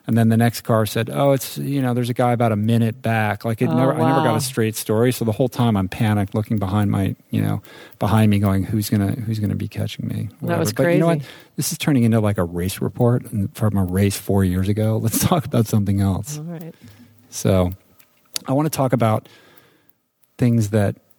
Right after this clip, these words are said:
Speaker 1: um, you know, takeaways for people that can be helpful to them. You know, we were talking about balance. We were talking about how to, you know, kind of, uh, navigate priorities to unlock things, you know,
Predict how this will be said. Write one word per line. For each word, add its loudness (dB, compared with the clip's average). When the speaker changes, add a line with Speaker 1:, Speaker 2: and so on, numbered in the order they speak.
Speaker 1:
um, 2
you 0
know, 4
takeaways -2
for -6
people -4
that 0
can 2
be 0
helpful 0
to -2
them. -4
You -4
know, 0
we 0
were 0
talking -2
about -2
balance. -2
We -2
were 0
talking 0
about 0
how 0
to, 2
you -2
know, 0
kind 4
of, -2
uh, -2
navigate 4
priorities 0
to -2
unlock 4
things, 0
you -2
know, -2